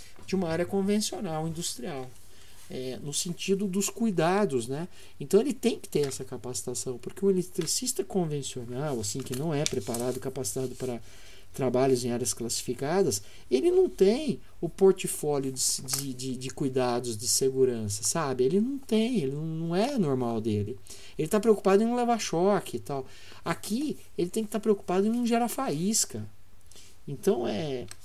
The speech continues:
em não ter um superaquecimento, ele tem que saber que peça que ele coloca, não pode ser, ele não pode improvisar, tem uma série de coisas aqui, tem,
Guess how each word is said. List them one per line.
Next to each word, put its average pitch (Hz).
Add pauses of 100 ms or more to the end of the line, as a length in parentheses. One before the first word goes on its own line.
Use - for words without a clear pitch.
(800)
em 151
não 160
ter 160
um 165
superaquecimento, 156 (280)
ele 147
tem 214
que 214
saber 202
que 190
peça 160
que -
ele 147
coloca, 123
não 127
pode 139
ser, - (160)
ele 175
não 196
pode 180
improvisar, 139
tem 202
uma 339
série 415
de 381
coisas 131
aqui, 165
tem, 214